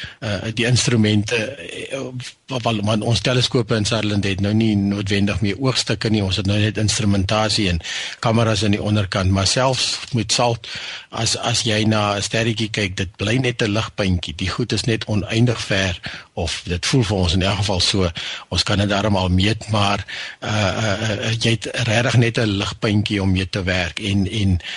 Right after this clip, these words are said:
en al hierdie inligting kry jy deur daai lig te ontleed, eh, deur instrumentasie.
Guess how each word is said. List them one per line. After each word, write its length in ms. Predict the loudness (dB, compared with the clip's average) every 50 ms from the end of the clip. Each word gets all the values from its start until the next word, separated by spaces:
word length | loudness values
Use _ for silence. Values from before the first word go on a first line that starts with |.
| -12 -8
en 180 | _ -4 -4 -2
al 180 | 0 0 2 2
hierdie 260 | 2 2 2 2 4
inligting 1000 | 4 4 6 4 4 0 0 0 2 2 4 4 4 4 4 2 0 -2 -4 -6
kry 220 | -4 -2 0 0 2
jy 260 | 2 2 0 0 -2 -8 _ _ _ -4
deur 240 | -2 0 0 0 0 -2
daai 300 | -2 -2 0 0 0 0
lig 220 | 2 0 0 0 0
te 100 | -2 -2
ontleed, 640 | 0 2 2 2 2 0 0 2 2 0 0 -2 -6
eh, 320 | -6 -4 -4 -4 -4 -4 -4 -2
deur 400 | -2 0 0 0 0 -2 -4 -2
instrumentasie. 920 | 0 0 0 2 2 2 2 2 2 2 2 2 0 2 0 0 -2 -4